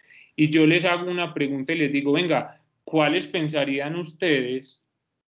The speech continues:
que es el principal reto para que ustedes dentro de su rol puedan soportar las decisiones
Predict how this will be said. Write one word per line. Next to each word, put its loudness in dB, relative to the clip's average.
que -2
es -6
el 0
principal -2
reto -4
para -12
que -6
ustedes 0
dentro -2
de -2
su -6
rol -4
puedan -4
soportar -2
las -2
decisiones -2